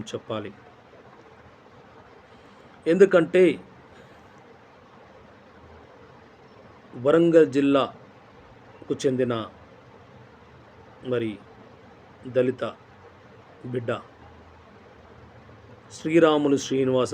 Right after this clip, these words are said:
గారు నార్కపల్లిలో జన్మించి రెండు వేల పద్నాలుగు సంవ-, సంవత్సరంలో ఎస్ఐ ఉద్యోగాన్ని సంపాదించి ప్రస్తుతం భద్రాద్రి కొత్తగూడెం జిల్లా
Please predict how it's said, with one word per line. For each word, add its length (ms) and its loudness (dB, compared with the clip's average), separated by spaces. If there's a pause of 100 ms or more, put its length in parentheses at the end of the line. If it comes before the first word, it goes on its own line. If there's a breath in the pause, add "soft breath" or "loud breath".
గారు 240 -2 (2250)
నార్కపల్లిలో 680 0 (120)
జన్మించి 500 -4 (180)
రెండు 220 -4
వేల 140 0 (100)
పద్నాలుగు 480 -2
సంవ-, 340 -6
సంవత్సరంలో 560 -4 (1400)
ఎస్ఐ 240 0 (140)
ఉద్యోగాన్ని 480 2 (100)
సంపాదించి 640 -2 (640)
ప్రస్తుతం 460 -2 (1600)
భద్రాద్రి 440 2
కొత్తగూడెం 480 0
జిల్లా 260 0